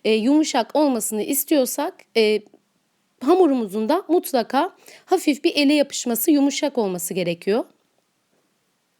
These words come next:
Spatulamdaki hamur parçalarını ekledikten sonra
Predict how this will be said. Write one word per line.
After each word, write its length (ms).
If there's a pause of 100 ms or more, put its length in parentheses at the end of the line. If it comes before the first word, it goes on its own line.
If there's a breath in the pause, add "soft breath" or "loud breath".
(460 soft breath)
Spatulamdaki 840
hamur 180
parçalarını 640
ekledikten 720
sonra 500